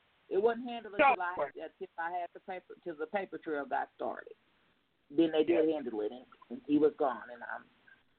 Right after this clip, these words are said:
Speaker 1: I was.
Speaker 2: So I asked a question on my page <clears throat> because I thought that this would be good information for us to just kind of chop,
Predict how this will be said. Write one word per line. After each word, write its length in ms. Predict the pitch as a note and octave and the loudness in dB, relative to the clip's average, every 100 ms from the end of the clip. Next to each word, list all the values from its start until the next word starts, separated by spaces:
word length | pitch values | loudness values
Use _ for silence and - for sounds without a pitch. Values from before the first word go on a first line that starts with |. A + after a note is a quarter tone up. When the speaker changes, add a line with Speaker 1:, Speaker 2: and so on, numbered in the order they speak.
| - | 0
Speaker 1:
I 160 | A#2+ B2 | 4 6
was. 240 | B2+ E2+ - - _ _ _ _ _ _ _ _ _ _ _ _ _ _ _ _ _ - C4 | 4 0 -4 -20 _ _ _ _ _ _ _ _ _ _ _ _ _ _ _ _ _ 2 4
Speaker 2:
So 220 | G#3+ G#3 A3+ | 6 4 4
I 140 | C#4 B3+ | 4 8
asked 300 | A#3+ A#3 - | 8 6 0
a 60 | C4+ | -2
question 680 | A3 F#3+ - E3 D#3+ F3 - | 2 2 -2 -8 -8 -10 -4
on 180 | F#3+ F#3+ | 2 4
my 140 | G3 | 4
page 480 | G#3+ G3+ D3 C#3+ D#3+ - - | 2 -2 -2 -4 -6 -14 -2
<clears throat> 0 | |
because 580 | C#4 - D4+ C4+ B3 A#3 | -2 4 6 4 2 4
I 140 | G#3+ - | 4 4
thought 340 | - G3+ G3 - | 4 6 4 2
that 140 | F#3 | -6
this 160 | G3+ G3+ | -6 -4
would 140 | G#3 | -6
be 140 | F#3+ G3 | -6 -2
good 180 | F#3+ F#3+ | 4 4
information 520 | F#3+ F#3 F3 F3+ F3 | 2 -4 -6 -4 -4
for 100 | F3+ | -2
us 100 | F3 | -4
to 80 | F3 | -4
just 220 | E3+ E3 | -4 2
kind 220 | F3+ E3 | 4 4
of 160 | D#3 D3 _ _ _ _ - _ _ - | 0 -6 _ _ _ _ -20 _ _ 2
chop, 240 | A#3+ G3+ | 4 4